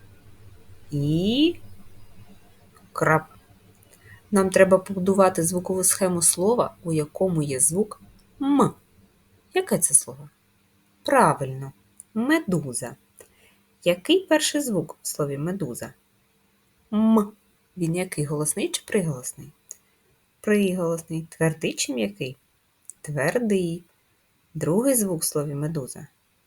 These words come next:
Е. Він голосний. Третій звук Д.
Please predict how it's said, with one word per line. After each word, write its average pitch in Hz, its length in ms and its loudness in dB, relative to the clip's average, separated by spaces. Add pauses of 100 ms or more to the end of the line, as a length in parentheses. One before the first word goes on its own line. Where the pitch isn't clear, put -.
(640)
Е. 151 480 -2 (560)
Він 147 500 -2 (560)
голосний. 214 720 0 (840)
Третій 127 520 -2
звук 226 480 -2 (880)
Д. 147 360 2